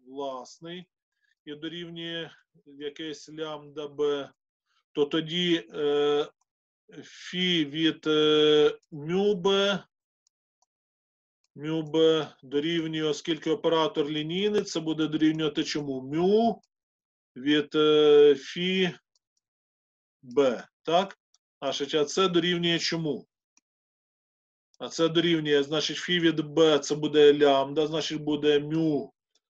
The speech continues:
на лямбда, е, Б, і це дорівнює, е, лямбда виносимо за дужки і маємо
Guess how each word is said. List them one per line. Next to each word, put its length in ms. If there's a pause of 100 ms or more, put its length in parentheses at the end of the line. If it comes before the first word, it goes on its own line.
(180)
на 260 (100)
лямбда, 640
е, 60 (600)
Б, 560 (460)
і 100
це 340
дорівнює, 720 (300)
е, 60 (540)
лямбда 460
виносимо 640
за 120
дужки 600 (500)
і 100
маємо 800